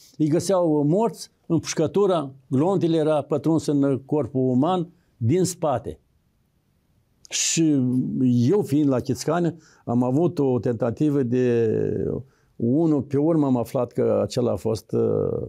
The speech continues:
că e fostul K G B dar atunci nu știam. Și iată, fiind un, uh, un grup de trei, uh, seara, el era lângă noi, pe unul s-a îndepărtat și a tras,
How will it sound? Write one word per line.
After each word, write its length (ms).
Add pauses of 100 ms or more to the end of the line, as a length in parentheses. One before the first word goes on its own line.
că 120 (120)
e 60
fostul 340
K 80
G 180
B 100
dar 240
atunci 320
nu 100
știam. 440 (420)
Și 140
iată, 220
fiind 340
un, 260 (180)
uh, 280
un 180
grup 240
de 100
trei, 640 (480)
uh, 240
seara, 680
el 280
era 220
lângă 220
noi, 220
pe 100
unul 120
s-a 120
îndepărtat 640
și 160
a 80
tras, 480